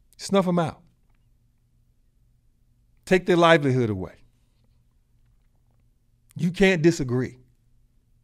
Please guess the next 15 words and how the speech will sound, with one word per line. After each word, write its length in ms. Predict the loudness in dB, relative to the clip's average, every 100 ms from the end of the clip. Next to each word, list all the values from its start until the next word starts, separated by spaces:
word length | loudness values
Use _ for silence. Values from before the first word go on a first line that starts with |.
| _
I 60 | -6
mean, 180 | -4 -4
this 160 | -6
is 140 | -6 -6
a 100 | -6
dystopia. 760 | -6 -8 0 0 0 -2 -12 -18 -12
Are 100 | -8
we 140 | -4
headed 280 | 0 0 -2
to 60 |
one? 260 | -6 -2 2 0
<laughs> 40 | 0 _ _ _ _ _ _ _ _ 0
You 120 | 2
cannot 520 | 4 4 6 6 6
disagree. 600 | 2 4 2 2 0 -2